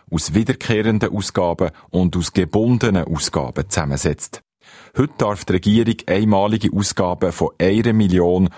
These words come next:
und wiederkehrende Ausgaben von zweihunderttausend Franken in eigener Kompetenz beschliessen. Das Parlament darf dann das Doppelte ausgeben, also einmalige Ausgaben bis zwei Millionen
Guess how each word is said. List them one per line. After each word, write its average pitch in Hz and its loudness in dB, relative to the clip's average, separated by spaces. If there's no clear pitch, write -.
und 76 0
wiederkehrende 95 0
Ausgaben 80 -2
von 76 -4
zweihunderttausend 95 -2
Franken 73 -4
in - 0
eigener 92 0
Kompetenz 101 -2
beschliessen. 110 0
Das - -12
Parlament 90 -2
darf 85 -2
dann 107 0
das - -8
Doppelte 95 -2
ausgeben, 90 -2
also - -2
einmalige 92 2
Ausgaben 87 -2
bis - -8
zwei 92 0
Millionen 101 2